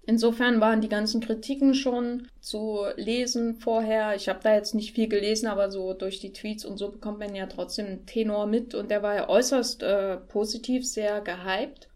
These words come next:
Und ich mag Alex Garland, obwohl ich wenige seiner Filme mag. Das ist vielleicht ein Widerspruch.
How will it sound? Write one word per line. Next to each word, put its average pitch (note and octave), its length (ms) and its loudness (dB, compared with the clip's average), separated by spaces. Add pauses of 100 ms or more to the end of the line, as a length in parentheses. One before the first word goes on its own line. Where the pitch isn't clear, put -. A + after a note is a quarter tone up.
(140)
Und G#3+ 640 2
ich - 160 -4
mag G#3 320 0
Alex A#3+ 320 -2
Garland, B3 460 0
obwohl A3 280 -2
ich A3 180 -6
wenige A3+ 340 2
seiner G3+ 260 -4
Filme A3+ 300 2
mag. C#4 340 2 (360)
Das G#3+ 220 -4
ist - 60 -8
vielleicht G3+ 260 2
ein A3 60 4
Widerspruch. C4 480 4